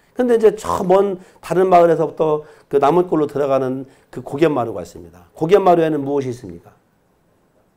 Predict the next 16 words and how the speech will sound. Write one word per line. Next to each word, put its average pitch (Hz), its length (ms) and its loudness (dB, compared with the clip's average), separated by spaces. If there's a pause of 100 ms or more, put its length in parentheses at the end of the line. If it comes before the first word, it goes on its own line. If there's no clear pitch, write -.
(140)
바로 160 420 -2 (460)
선앙당이 208 840 -8
있죠. - 260 -20 (720)
아, 87 280 -16 (220)
말신앙과 143 640 -2
관련돼 135 460 -4
있는 131 220 -4
선앙당이 160 600 -8
있죠. - 240 -20 (320)
이따 147 120 -8
지금 143 160 -8
제가 139 140 -2
구체적으로 120 380 -6 (180)
설명이 180 260 -6
들어갑니다. 127 460 -8 (960)
자, 156 320 -6